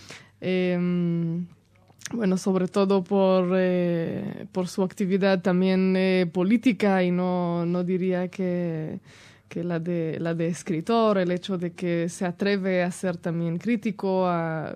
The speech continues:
con su país, a luchar, eh, por la paz, etcétera. Eh,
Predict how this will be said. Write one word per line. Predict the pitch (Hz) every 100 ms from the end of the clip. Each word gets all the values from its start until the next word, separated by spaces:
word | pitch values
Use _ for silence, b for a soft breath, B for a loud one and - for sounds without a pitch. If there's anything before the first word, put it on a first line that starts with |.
| 175
con | 170 175
su | 170
país, | 165 170 240 240 202
a | 160
luchar, | 165 175 196 175 175 b b b b _
eh, | - 165 165 165
por | 170 160
la | 170
paz, | 170 254 277 185
etcétera. | - 233 277 285 311 339 b b b b _ -
Eh, | 202 202 190 190 185 180